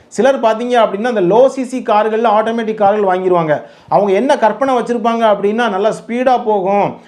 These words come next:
ஆக்சிலரேட்டர் கொடுத்த உடனே அப்படி பறந்து போகும் அப்படின்ற மாதிரி நினைச்சிட்டு இருப்பாங்க. So, நீங்க கண்டிப்பா ஒரு ஆட்டோமேட்டிக் கார் வாங்குறீங்க அப்படின்னா, நீங்க ஷோரூம்ல போயிட்டு அந்த வாங்கக்கூடிய காரை ஒரு கண்டிப்பா டெஸ்ட் டிரைவ் எடுத்து பார்த்துட்டு,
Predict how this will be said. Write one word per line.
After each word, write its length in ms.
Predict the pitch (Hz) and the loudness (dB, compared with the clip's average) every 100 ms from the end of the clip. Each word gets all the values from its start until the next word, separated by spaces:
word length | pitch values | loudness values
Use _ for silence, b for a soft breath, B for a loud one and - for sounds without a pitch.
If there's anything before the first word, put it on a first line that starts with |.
| B | B
ஆக்சிலரேட்டர் 360 | 175 208 262 220 | -4 -2 -4 -2
கொடுத்த 260 | 220 208 | -2 0
உடனே 140 | 220 220 | 0 0
அப்படி 240 | 202 190 | 0 0
பறந்து 380 | 185 214 262 247 | 0 0 0 -2
போகும் 340 | 214 220 220 | 0 0 0
அப்படின்ற 400 | 185 175 214 214 | -2 -2 -2 -2
மாதிரி 240 | 202 196 180 | -2 -2 -4
நினைச்சிட்டு 200 | 196 180 | -4 -2
இருப்பாங்க. 440 | 170 160 160 254 B B - | 0 0 2 0 B B -8
So, 180 | 185 | -4
நீங்க 200 | 185 185 | -2 -2
கண்டிப்பா 680 | 185 185 226 269 - 240 277 | -2 -2 -2 -6 0 2 2
ஒரு 120 | 226 | 0
ஆட்டோமேட்டிக் 480 | 185 214 240 254 233 | -2 -2 -4 -6 -6
கார் 320 | 214 208 220 | 0 2 2
வாங்குறீங்க 400 | 196 214 220 233 | 0 -2 -2 0
அப்படின்னா, 680 | 233 214 175 175 175 233 240 | 2 2 2 -2 0 0 -2
நீங்க 200 | 185 180 170 | -4 -6 -2
ஷோரூம்ல 440 | 214 247 254 233 180 | 4 4 4 -2 -2
போயிட்டு 500 | 185 175 214 269 B B | -4 0 2 2 B B
அந்த 180 | - 175 | -4 -2
வாங்கக்கூடிய 720 | 175 190 277 269 240 233 220 | 2 2 2 -4 -4 -2 -2
காரை 440 | - 180 180 214 254 | 0 0 2 2 0
ஒரு 240 | 196 196 | -2 -4
கண்டிப்பா 480 | 170 196 262 269 - | -2 -2 -4 -2 -2
டெஸ்ட் 420 | 262 - 233 240 | -2 -2 -2 -4
டிரைவ் 240 | 269 302 285 | 2 2 2
எடுத்து 360 | 220 214 240 - | -4 -4 -6 -2
பார்த்துட்டு, 540 | 196 190 185 180 269 | -2 -2 -4 0 0